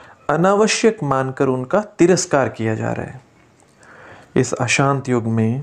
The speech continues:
हमें प्राचीन सामग्री को नदी पार तक ढोना पड़ता है, अर्थात नदी के इस पार से उस पार ले जाना पड़ता है। इसको इस तरह से समझें कि प्राचीन महान रचनाओं की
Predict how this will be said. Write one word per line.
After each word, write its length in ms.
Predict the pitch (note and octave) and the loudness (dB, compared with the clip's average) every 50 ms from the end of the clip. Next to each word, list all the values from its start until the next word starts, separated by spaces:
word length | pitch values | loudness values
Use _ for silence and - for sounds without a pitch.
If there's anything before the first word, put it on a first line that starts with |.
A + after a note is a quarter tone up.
| - - - _ _ _ _ _ - - | -10 -14 -20 _ _ _ _ _ -10 -4
हमें 260 | - B2 B2 B2+ B2 - | -2 0 0 0 0 0
प्राचीन 520 | B2+ B2 B2 B2 - - D3 D3 D3 C#3 | -2 -2 -2 -4 -4 -2 0 0 0 -2
सामग्री 540 | C3+ - C3 A#2+ A#2+ B2 A#2 A#2+ B2 B2 A#2+ | -2 -2 -2 -2 -2 -4 -2 -2 -2 -2 -2
को 380 | A#2 - - C3 C#3 D#3 D#3+ C#3+ | -4 -2 0 2 2 2 2 0
नदी 540 | A2+ A2 A2+ A2+ A#2 B2 B2+ C3+ D#3+ G3 F#3+ | -4 -4 -2 0 0 0 2 4 4 4 4
पार 460 | F#3 F#3+ - C3 B2+ B2 A#2+ A#2 - - | 4 2 0 0 0 0 -2 -4 -2 -2
तक 200 | F3+ F3 - - | -2 -2 -2 -8
ढोना 440 | A2 G#2+ A2 A2 A2+ A#2 B2+ D3 D3+ | -8 -6 -2 0 0 2 2 0 -2
पड़ता 400 | C#3+ - A2+ A2+ - - - A2+ | -2 -2 -4 -6 -6 -10 -10 -10
है, 220 | A#2 A2 - - - - - - - - - - - - - - - - | -8 -10 -12 -16 -20 -20 -20 -20 -20 -20 -20 -20 -20 -20 -20 -20 -4 -4
अर्थात 500 | B2+ B2 - B2+ C3 C#3+ E3 - - - _ _ _ _ _ _ _ _ _ - - - - _ - | -4 -2 0 0 0 0 -2 -4 -10 -20 _ _ _ _ _ _ _ _ _ -20 -20 -20 -10 _ 0
नदी 340 | A#2+ B2+ C3 C3+ D3 F3+ F3 | 2 2 2 4 4 4 4
के 160 | F3 - D#3+ | 4 0 -2
इस 320 | - - - F#3 F#3 - | -2 0 0 -2 -2 -2
पार 320 | - - - B2+ B2 A#2+ A#2+ | -4 -4 -2 -2 -2 -2 -2
से 160 | - - G3+ | -2 -4 -4
उस 280 | - - - - - - | -2 -2 -4 -6 -6 -6
पार 280 | - - C3 C3+ D3 - | -4 -2 0 0 0 -2
ले 160 | C3 A#2 A#2 A2+ | -2 0 0 2
जाना 280 | A#2+ A#2+ B2 C3 C3 | 2 2 2 2 0
पड़ता 360 | B2+ - A#2 A2 G#2+ - A#2 | 0 -2 -4 -4 -4 -4 -2
है। 160 | A#2 B2 C3 C3+ | 0 0 0 0
इसको 220 | C3+ - - C#3+ | 0 2 2 2
इस 180 | E3 E3 - - | 2 0 0 -2
तरह 160 | C3+ B2+ B2+ | 0 0 0
से 120 | B2+ B2+ | -2 -4
समझें 440 | A#2+ - A2+ A2 A2+ A2+ B2 D3 D#3 | -4 -2 -2 -2 0 0 0 -2 -2
कि 180 | - - D3 C#3 | 0 -2 -2 -2
प्राचीन 800 | C#3+ - - C3 B2+ B2+ - _ - - F3+ F3+ F#3+ F#3 E3 | -2 -2 -4 -4 -4 -4 -10 _ -4 0 2 4 4 2 2
महान 500 | C#3 B2+ B2 A#2+ A#2+ A#2+ B2+ C3+ C3+ B2 | 0 -2 -2 -2 -2 -2 -2 -2 -2 -2
रचनाओं 680 | A#2+ A#2 A2+ - - A#2 A#2+ A#2 A#2 A#2 A#2+ A#2+ A#2 | -2 -4 -4 -4 -6 -2 0 2 2 2 2 0 -2
की 440 | A2+ A#2 - A#2+ A#2+ C3+ D#3+ - - | -4 -4 -2 0 2 2 0 -2 -6